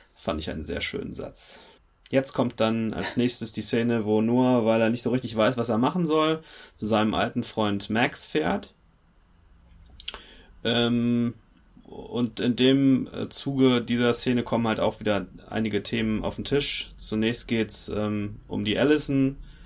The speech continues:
Und da kommt jetzt dann dieser Satz, den du gerade gesagt hattest. Und Max ist da Pragmatiker,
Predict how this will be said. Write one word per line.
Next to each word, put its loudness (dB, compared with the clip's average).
Und -4
da 2
kommt -2
jetzt -2
dann 2
dieser 2
Satz, 0
den 2
du 0
gerade 0
gesagt -2
hattest. -6
Und -2
Max 4
ist 0
da 6
Pragmatiker, 0